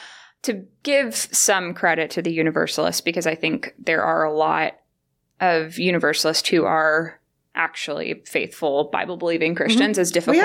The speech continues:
Speaker 1: difficult
Speaker 2: one of
Speaker 1: as
Speaker 2: them
Speaker 1: that
Speaker 2: on our
Speaker 1: is.
Speaker 2: show.
Speaker 1: Yeah, I
Speaker 2: He
Speaker 1: think
Speaker 2: made a compelling case.
Speaker 1: I'm, I'm always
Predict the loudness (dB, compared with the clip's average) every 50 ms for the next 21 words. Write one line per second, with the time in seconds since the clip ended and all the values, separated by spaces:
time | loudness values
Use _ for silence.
0 | 4 2 2 2 2 2 0 2 2 2 2 2 2 4 4 4 4 4 4 4
1 | 4 4 4 4 4 2 2 0 0 2 2 0 0 0 -6 -8 -10 -10 -4 -4
2 | -2 -2 -2 -2 -2 0 0 2 2 0 -2 -4 -8 -4 -2 -2 2 4 4 4
3 | 6 4 4 4 0 -2 0 0 0 -2